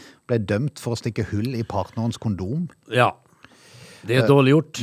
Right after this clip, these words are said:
Speaker 1: det er dårlig gjort. Det er jo selvfølgelig derfor at hun ønsker seg noe mer. Hun var veldig betatt av denne fyren. Han ønsker ikke noe mer enn et, eh,
Speaker 2: Nyp.
Speaker 1: fl-, flyktig forhold,
Speaker 2: Ja.
Speaker 1: men, eh, hun ønsket mer.
Speaker 2: Og da gjør man det.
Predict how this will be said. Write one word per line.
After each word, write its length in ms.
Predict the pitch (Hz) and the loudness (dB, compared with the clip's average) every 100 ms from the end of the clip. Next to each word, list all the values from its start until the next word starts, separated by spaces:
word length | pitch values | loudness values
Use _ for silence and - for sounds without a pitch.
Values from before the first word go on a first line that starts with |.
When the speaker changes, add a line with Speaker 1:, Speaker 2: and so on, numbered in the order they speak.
| 113 | -2
Speaker 1:
det 100 | 120 | 0
er 140 | 151 | 2
dårlig 240 | 156 123 | 4 4
gjort. 260 | 127 - - | 0 -2 -6
Det 80 | 127 | -2
er 80 | 120 | 0
jo 80 | |
selvfølgelig 400 | - 127 120 117 123 | 0 -2 -2 0 0
derfor 180 | 127 151 | 2 0
at 80 | 127 | 0
hun 100 | 113 | 0
ønsker 180 | 110 107 | -2 -4
seg 160 | 117 | -2
noe 80 | 117 | 0
mer. 380 | 110 101 110 151 - | 0 0 -2 -4 -2
Hun 100 | 135 | 0
var 320 | 131 127 123 120 | 2 2 2 2
veldig 240 | 117 110 110 | 0 -2 -2
betatt 340 | 107 117 - | -2 -4 0
av 80 | 127 | 0
denne 160 | 123 120 | 2 0
fyren. 260 | 127 135 156 | 0 -2 0
Han 160 | 110 | 0
ønsker 300 | 107 107 117 | 0 -2 -2
ikke 100 | 107 | -2
noe 80 | 117 113 | 0 0
mer 160 | 123 151 | 0 0
enn 80 | |
et, 220 | 139 - 139 | -2 -2 0
eh, 720 | 131 131 127 127 123 123 120 | 4 4 4 2 2 4 6
Speaker 2:
Nyp. 400 | 123 123 143 - - - _ | 6 4 0 -6 -14 -16 _
Speaker 1:
fl-, 480 | - 123 127 131 131 120 | -6 0 2 2 0 2
flyktig 400 | 147 - - 147 147 143 135 | 0 2 2 4 6 6 4
forhold, 320 | 151 175 196 - | 6 6 6 -2
Speaker 2:
Ja. 140 | 101 127 | -2 2
Speaker 1:
men, 220 | 139 139 | 2 2
eh, 160 | 135 | 2
hun 240 | 127 117 113 | 4 2 2
ønsket 240 | - 120 | 0 0
mer. 340 | 107 95 98 92 90 - - _ _ | 0 0 0 -2 -6 -10 -20 _ _
Speaker 2:
Og 100 | 107 | 2
da 80 | 107 | 6
gjør 180 | 107 104 | 6 6
man 180 | 143 | 6
det. 180 | 180 - | 4 2